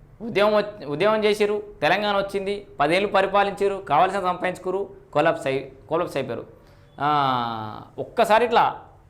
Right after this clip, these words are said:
అయిపోతుంది ఇక బీఆర్ఎస్ చాప్టర్ క్లోజ్. ఇక జూబ్లీ హిల్స్ కనుక ఓడిపోయారు అనుకో,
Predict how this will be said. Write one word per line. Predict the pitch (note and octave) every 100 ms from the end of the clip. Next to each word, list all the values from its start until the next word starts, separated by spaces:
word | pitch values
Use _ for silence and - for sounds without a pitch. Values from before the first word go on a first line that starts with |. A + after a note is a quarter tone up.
| -
అయిపోతుంది | D#3+ A3 B3+ E3
ఇక | B2
బీఆర్ఎస్ | C3 F#3+ G3 - -
చాప్టర్ | E3 E3+ A3+
క్లోజ్. | A#3 A3 G3+
ఇక | D3 - C3+
జూబ్లీ | D#3 F#3
హిల్స్ | F#3+
కనుక | F#3 F3 E3+
ఓడిపోయారు | D3 D#3 E3+
అనుకో, | B2+ - G#3